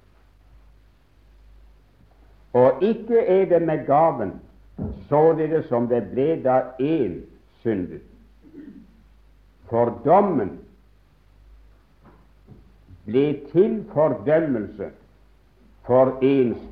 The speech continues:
skyld. Men nådegaven til frifinnelsesdom for mange falls skyld.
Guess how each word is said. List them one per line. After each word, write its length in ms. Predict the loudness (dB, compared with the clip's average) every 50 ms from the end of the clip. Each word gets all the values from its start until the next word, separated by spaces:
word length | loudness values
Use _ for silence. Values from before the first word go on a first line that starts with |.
| -20 -20 -20 -20 -10
skyld. 340 | -4 -4 -4 -4 -6 -12 -18 _ _ _ _ _ _ _ _ _ _ -20 _ _ _ _ _ _ _ _ _ _ _ _ _ _ _ _ _ _ -16 -16 -16 -16 -14 -10
Men 280 | -6 -2 0 2 2
nådegaven 1000 | 2 2 4 6 6 6 4 4 0 0 2 2 2 4 2 2 0 -4 -8 -10 -14 -20 -20 -20 -20 -20 -20 _ _ _ -4
til 240 | -2 -2 -2 -2 -8 -8 -2
frifinnelsesdom 1300 | 0 2 2 2 0 -2 -4 -2 -2 -2 -2 -2 -2 -4 -6 -6 -6 -8 -8 -8 -6 -4 -4 -4 -4 -6 -14 -20 -20 -20 -20 _ _ _ -20 _ _ _ _ _ _ _ _ -20 -18 -8 -2
for 120 | -2 0
mange 400 | 2 2 0 2 2 0 -2 -2
falls 320 | -2 -2 -4 -4 -4 -6
skyld. 260 | -8 -6 -8 -8 -8